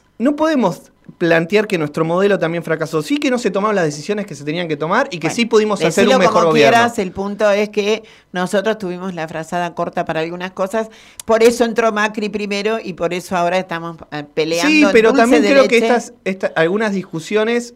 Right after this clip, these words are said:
Speaker 1: nos llevan a, a problematizar y hacernos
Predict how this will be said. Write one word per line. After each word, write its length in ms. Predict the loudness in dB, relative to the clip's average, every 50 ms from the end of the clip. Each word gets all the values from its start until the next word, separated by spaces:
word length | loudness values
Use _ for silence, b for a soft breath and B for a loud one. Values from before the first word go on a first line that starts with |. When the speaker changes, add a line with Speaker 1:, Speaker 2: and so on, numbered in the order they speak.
| _
Speaker 1:
nos 300 | -6 -6 -4 -4 -4 -2
llevan 260 | -2 0 2 2 2 0
a, 340 | 0 0 0 -2 -2 -4 -4
a 200 | -4 -4 -2 -2
problematizar 920 | 0 0 2 2 2 0 0 -2 -4 -4 -4 0 2 2 2 2 0 -4 -8 -6
y 120 | -4 -4
hacernos 640 | -4 -4 -2 -2 0 0 0 0 -2 -2 -4 -8